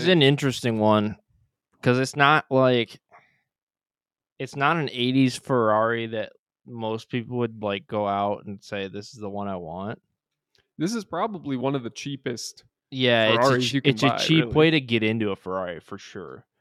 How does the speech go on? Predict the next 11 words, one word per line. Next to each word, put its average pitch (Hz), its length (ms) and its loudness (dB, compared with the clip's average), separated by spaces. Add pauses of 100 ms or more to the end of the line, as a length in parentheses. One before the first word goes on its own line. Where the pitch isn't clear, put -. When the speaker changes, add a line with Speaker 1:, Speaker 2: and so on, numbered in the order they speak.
Speaker 1:
Yeah. 107 260 -10 (140)
Speaker 2:
Um, 110 360 -4
because 120 320 -6
i-, - 20 -10 (100)
it's, 127 520 -4
it's, 131 300 -4 (920)
you're 135 320 -4
looking 139 420 -2
at 101 260 -2
a 104 60 -10
hun-, 120 380 -6